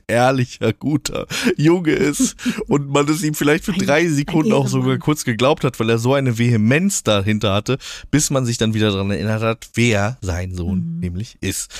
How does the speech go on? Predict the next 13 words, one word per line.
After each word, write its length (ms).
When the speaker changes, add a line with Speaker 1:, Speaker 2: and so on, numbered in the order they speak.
Speaker 1:
Nämlich 240
der 180
Speaker 2:
<laughs> 0
Speaker 1:
Heißduscher 640
von 160
Temptation 440
Island, 300
der 140
heißeste 560
Duscher 320
von 160
Temptation 420
Island. 380